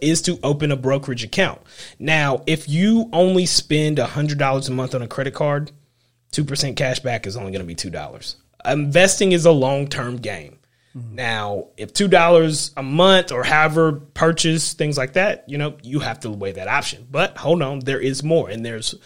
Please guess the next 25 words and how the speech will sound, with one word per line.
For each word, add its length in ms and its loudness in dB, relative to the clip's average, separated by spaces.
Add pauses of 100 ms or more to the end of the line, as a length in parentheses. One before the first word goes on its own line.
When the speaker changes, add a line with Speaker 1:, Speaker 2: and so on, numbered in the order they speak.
(160)
Speaker 1:
my 140 -12
favorite 320 2
one 160 -2
I 80 -4
have 220 -6
yet 300 0
to 60 -2
mention 300 -8
on 140 -10
here. 200 -6 (480)
Citi 380 6
Double 280 8
Cash, 520 0
you 220 -2
get 340 4
unlimited 460 2
two 100 4
percent 300 0
cash 260 0
back 300 -4
on 180 -10
every 220 0
purchase 480 -4
you 60 -6
make, 280 -10